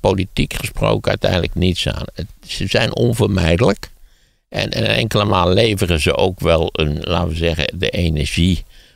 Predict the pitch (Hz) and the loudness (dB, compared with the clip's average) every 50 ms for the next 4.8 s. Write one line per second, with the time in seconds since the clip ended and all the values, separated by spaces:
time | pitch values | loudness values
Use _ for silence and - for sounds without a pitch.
0 | _ _ - - 80 78 87 - 87 85 82 - - - - - - 90 - - | _ _ -2 -2 -2 -2 -2 -2 -2 -2 -2 -2 -6 -6 -6 -8 -8 -8 -2 0
1 | 82 82 85 87 85 - - 76 71 - - - 73 73 80 82 87 - - - | 2 4 4 4 2 2 -2 -2 -2 -4 -2 0 0 2 2 0 -2 -4 -8 -8
2 | - - - - - - 67 - - - - - 120 127 - - 226 - - - | -8 -6 -4 -2 -2 -2 -4 -4 -6 -6 -2 -2 -2 -2 -2 -4 -6 -6 -8 -14
3 | - _ _ _ _ _ _ _ _ _ - - - - - - - - - - | -20 _ _ _ _ _ _ _ _ _ -12 -8 -8 -6 -6 -6 -8 -8 -8 -8
4 | - - - - 76 - - - - 90 - - - - - | -8 -6 -4 -4 -4 -4 -4 -4 -4 -4 -4 -4 -6 -8 -10